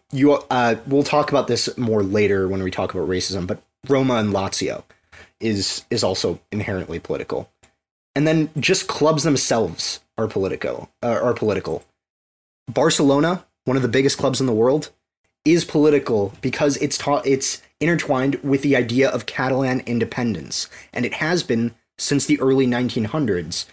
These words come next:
when their rivals, R C D Espanyol, represent, uh, they represent allegiance to the rest of Spain. And, uh, you know, Be-, Beitar Jerusalem is political in that they represent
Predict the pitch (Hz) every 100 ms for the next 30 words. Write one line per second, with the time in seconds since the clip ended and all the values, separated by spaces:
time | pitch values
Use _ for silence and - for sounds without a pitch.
0 | _ _ - 127 123 110 127 170 131 110
1 | 117 - - 127 131 135 120 - 120 -
2 | 107 110 139 113 120 - - _ 123 139
3 | 151 135 143 131 131 - 123 113 107 107
4 | 104 - _ 131 147 143 143 131 123 123
5 | - 139 123 170 147 107 - - - -
6 | 127 123 - 113 - 110 80 - _ _
7 | _ _ _ _ _ _ _ _ _ -
8 | 123 123 123 117 117 110 107 127 110 -
9 | 117 131 143 147 131 135 143 151 156 156
10 | 127 117 131 143 113 92 82 - _ -
11 | 110 - - 127 120 113 120 110 113 113
12 | 110 110 110 110 110 117 127 113 107 101